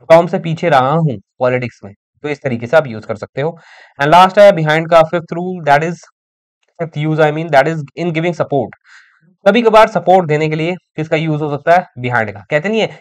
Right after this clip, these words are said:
कि भाई मैं तेरे पीछे खड़ा हूँ, जो करना है कर, इस तरीके से कहते हैं ना, "डर मत, मैं तेरे पीछे खड़ा हूँ", इस तरीके से, तो behind के साथ ही बनता है। She stood bravely behind her father,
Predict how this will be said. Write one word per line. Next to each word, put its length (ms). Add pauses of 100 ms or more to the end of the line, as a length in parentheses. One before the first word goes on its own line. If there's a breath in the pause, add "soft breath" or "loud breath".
(120)
कि 80
भाई 160
मैं 220
तेरे 160
पीछे 220 (200)
खड़ा 160
हूँ, 140 (840)
जो 220
करना 240
है 60
कर, 240
इस 140
तरीके 200
से 60
कहते 200
हैं 60
ना, 60 (400 soft breath)
"डर 220
मत, 300
मैं 120
तेरे 140
पीछे 220
खड़ा 180
हूँ", 100
इस 100
तरीके 260
से, 100
तो 360
behind 320
के 80
साथ 200
ही 60
बनता 260
है। 120 (720)
She 180
stood 260
bravely 420 (240)
behind 420
her 100 (100)
father, 240